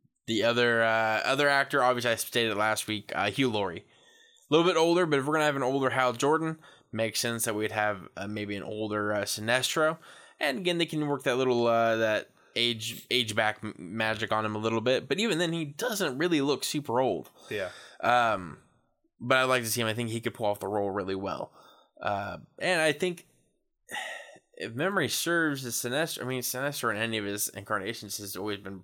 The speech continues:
Speaker 1: portrayed as British, hadn't he?
Speaker 2: Is he?
Speaker 1: I don't quite recall. I think Mark Strong did, but, I mean, I think it's 'cause Mark Strong has a pretty atrocious American,
Speaker 2: Yeah.
Speaker 1: uh,
Speaker 2: Maybe he was.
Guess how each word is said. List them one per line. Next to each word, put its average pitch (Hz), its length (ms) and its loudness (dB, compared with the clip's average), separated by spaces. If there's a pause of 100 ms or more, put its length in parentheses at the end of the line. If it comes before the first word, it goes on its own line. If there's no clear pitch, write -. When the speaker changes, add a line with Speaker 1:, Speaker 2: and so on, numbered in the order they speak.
Speaker 1:
portrayed 98 360 -8
as 95 140 -12
British, - 560 -8
hadn't 123 240 -10
he? 302 140 -12 (2000)
Speaker 2:
Is 120 180 -8
he? 285 160 -4 (1080)
Speaker 1:
I 120 80 -6
don't 117 200 -6
quite 104 140 -8
recall. 147 500 -8 (1000)
I 107 80 -2
think 131 220 0
Mark 117 220 4
Strong 143 480 0
did, 110 280 -2 (100)
but, - 220 -4
I 107 60 0
mean, 101 280 -6
I - 40 -2
think 107 180 -2
it's 104 100 -2
'cause 107 240 -4
Mark 104 200 -2
Strong 107 220 -2
has 101 100 -4
a 92 40 -10
pretty 101 220 -8
atrocious 98 480 -4
American, 92 460 -6 (280)
Speaker 2:
Yeah. 98 520 -4 (180)
Speaker 1:
uh, 80 300 -4
Speaker 2:
Maybe 160 260 0
he 147 140 -2
was. 107 720 -8